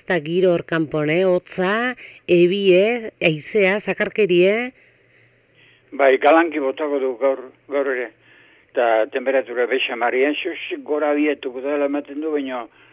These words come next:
Speaker 2: gutxi nabarmenduko da hori, eta mendietan elurra, eta, e, be-, bestela bere tartaka txingorra ibal da, bai, euraldi txarra benetan gaur.
Speaker 1: Negu giroa, ez da, gaur?
Speaker 2: Bai, bai, bai, negu giroa bete-betien.
Speaker 1: Mhm.
Speaker 2: Bai.
Speaker 1: Eta elurre?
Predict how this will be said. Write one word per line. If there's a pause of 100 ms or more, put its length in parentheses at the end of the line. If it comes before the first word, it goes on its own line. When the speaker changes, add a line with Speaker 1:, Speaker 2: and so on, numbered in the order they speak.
(160)
Speaker 2:
gutxi
nabarmenduko
da
hori, (560)
eta
mendietan
elurra,
eta, (680)
e,
be-,
bestela
bere
tartaka
txingorra
ibal
da, (520)
bai,
euraldi
txarra
benetan
gaur. (100)
Speaker 1:
Negu
giroa, (140)
ez
da,
gaur? (680)
Speaker 2:
Bai,
bai,
bai,
negu
giroa
bete-betien.
Speaker 1:
Mhm.
Speaker 2:
Bai. (220)
Speaker 1:
Eta
elurre?